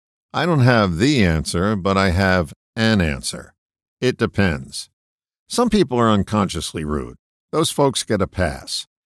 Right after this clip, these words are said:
It's those who are rude on purpose that I take to task.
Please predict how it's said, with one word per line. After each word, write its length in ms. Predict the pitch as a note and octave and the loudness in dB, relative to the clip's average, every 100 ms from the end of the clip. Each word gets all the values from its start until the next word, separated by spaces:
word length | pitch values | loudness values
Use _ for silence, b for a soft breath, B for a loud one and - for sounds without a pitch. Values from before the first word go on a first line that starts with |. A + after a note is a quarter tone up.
| _ _ | _ _
It's 220 | B2 - | -6 -4
those 320 | - F3+ A3 - | 2 2 4 6
who 120 | F#3+ | 8
are 120 | C#3+ | 8
rude 300 | A2 B2+ D3+ | 6 6 4
on 180 | B2+ A2 | 4 4
purpose 600 | F#2+ D3+ A2+ G2 E2+ - | 2 -2 0 0 0 -2
that 180 | - G#2+ | -2 0
I 180 | A#2+ C#3+ | 2 0
take 300 | - G2+ - | 0 0 0
to 100 | - | -6
task. 680 | D#2 B2 G#2+ C#2+ - - | -2 0 0 -2 -8 -10